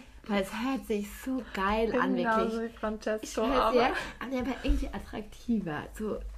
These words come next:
Speaker 1: weil Francesco nuschelt noch so ein bisschen.
Speaker 2: Ja.
Speaker 1: Der nuschelt nicht. Der hat einfach nur so einen spanischen Dialekt.
Speaker 2: Ja.
Speaker 1: Und ich finde, der sieht halt voll gut aus. Und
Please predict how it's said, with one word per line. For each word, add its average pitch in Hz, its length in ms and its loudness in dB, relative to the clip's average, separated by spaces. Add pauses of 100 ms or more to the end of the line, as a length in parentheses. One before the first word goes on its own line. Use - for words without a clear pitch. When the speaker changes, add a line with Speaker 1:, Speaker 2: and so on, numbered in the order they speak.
Speaker 1:
weil 202 180 0
Francesco 240 420 -4
nuschelt 233 520 -2
noch - 140 -8
so 185 120 -6
ein 175 60 -8
bisschen. 175 320 -6
Speaker 2:
Ja. 202 180 0 (360)
Speaker 1:
Der 202 100 -2
nuschelt 202 440 -2
nicht. 165 220 -10
Der 175 100 -6
hat 190 120 -8
einfach 180 280 -8
nur 190 160 -4
so 190 120 -6
einen 185 320 -6
spanischen 185 680 -8
Dialekt. 180 480 -4
Speaker 2:
Ja. 196 80 -2 (300)
Speaker 1:
Und 202 60 -4
ich 190 100 -6
finde, 190 140 -2
der 180 100 -4
sieht 196 100 -4
halt 196 100 -2
voll 190 120 -4
gut 202 180 -4
aus. 170 140 -4
Und 185 180 -6